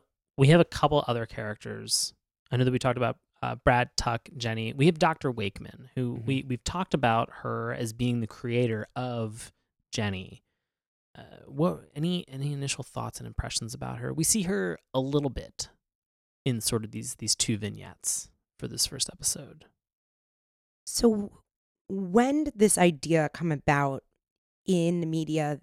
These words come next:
Speaker 3: that we need shrill voiced characters in ev-,
Speaker 1: <laughs>
Speaker 3: what is her accent? Again, I feel like, uh, like,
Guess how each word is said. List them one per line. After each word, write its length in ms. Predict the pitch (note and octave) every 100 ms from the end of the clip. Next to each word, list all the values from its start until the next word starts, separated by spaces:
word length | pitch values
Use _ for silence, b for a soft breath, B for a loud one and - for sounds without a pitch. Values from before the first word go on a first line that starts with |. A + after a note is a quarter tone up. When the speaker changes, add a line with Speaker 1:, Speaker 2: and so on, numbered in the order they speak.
| C#3
Speaker 3:
that 380 | C#3+ C#3+ C#3+ C3+
we 260 | - D#3+ D#3+
need 400 | D#3+ D#3 D#3 -
shrill 640 | - - - D#3 D#3+ D#3 D3+
voiced 640 | - C#3+ C#3 C3+ - - - -
characters 920 | - C#3+ D3 - - - C#3 B2+ - - -
in 220 | E3 D#3 D#3
ev-, 220 | D3 - E3 E3+ -
Speaker 1:
<laughs> 280 | F3+ - -
Speaker 3:
what 200 | A3 C#4
is 180 | D#4 -
her 220 | C#4 C#4
accent? 600 | F3 E3+ E3+ - F3+ E3+ -
Again, 300 | A3+ D4+ C#4+
I 80 | A3
feel 160 | A3+
like, 160 | A3 -
uh, 120 | E3+
like, 180 | F#3+ F3+